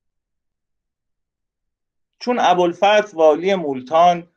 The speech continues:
مشاهده کرد که با چیپال که تود رفیع، پشت و پناه کوه رفیع و سد منیع هند بود، آن رفت،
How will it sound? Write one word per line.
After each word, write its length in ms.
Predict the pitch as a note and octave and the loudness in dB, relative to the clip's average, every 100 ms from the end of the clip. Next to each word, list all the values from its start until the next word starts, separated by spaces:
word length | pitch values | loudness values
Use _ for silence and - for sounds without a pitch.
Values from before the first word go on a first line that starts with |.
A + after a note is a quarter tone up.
| _ _ | _ _
مشاهده 640 | C3+ C#3 D3+ C#3+ D3 F3+ | -10 0 0 0 -2 -2
کرد 380 | F#3+ D#3 C3 B2 | 0 0 0 0
که 120 | C#3+ | -8
با 220 | B2+ C#3 | -6 -6
چیپال 800 | C3+ - C#3 C3+ D#3+ E3 D3 - _ _ _ _ _ _ _ | -6 -4 -2 -2 2 2 2 -2 _ _ _ _ _ _ _
که 140 | C#3+ | -20
تود 600 | C3+ - E3+ G3 F#3+ F#3+ | -14 -4 0 2 0 -2
رفیع، 720 | F#3 D3+ C#3 - D#3+ D#3+ B2+ _ _ | -4 0 -2 -2 -8 -14 -16 _ _
پشت 220 | B2+ - | -20 -20
و 40 | A#2+ | -18
پناه 400 | A#2 A#2 A#2+ - | -14 -12 -12 -14
کوه 300 | _ C#3 C#3 | _ _ -14
رفیع 480 | B2 G#2 _ A2 - A#2 | -12 -12 _ -20 -16 -10
و 100 | B2+ | -10
سد 500 | - F3+ G3 - D3 | -6 -2 -2 -4 -12
منیع 520 | C#3 C3 D3 G3 A#2+ | -6 -6 -6 -8 -10
هند 400 | B2+ A#2+ A#2 - | -12 -12 -12 -14
بود، 300 | F#3 D3+ _ _ _ _ _ _ _ _ _ _ _ _ _ _ _ _ _ _ _ _ | -16 -16 _ _ _ _ _ _ _ _ _ _ _ _ _ _ _ _ _ _ _ _
آن 260 | C3 C#3+ C3 | 0 0 2
رفت، 440 | E3+ G#3 G#3 | 2 4 0